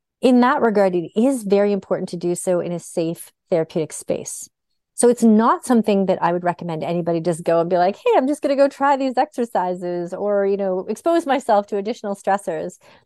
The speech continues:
because that could actually be harmful.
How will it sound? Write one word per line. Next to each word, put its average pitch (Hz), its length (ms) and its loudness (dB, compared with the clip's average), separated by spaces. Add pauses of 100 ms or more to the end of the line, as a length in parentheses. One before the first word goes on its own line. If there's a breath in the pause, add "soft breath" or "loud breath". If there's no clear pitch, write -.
(600)
because 254 260 0
that 285 220 0
could 254 100 -4
actually 247 300 2
be 208 100 -2
harmful. - 640 -6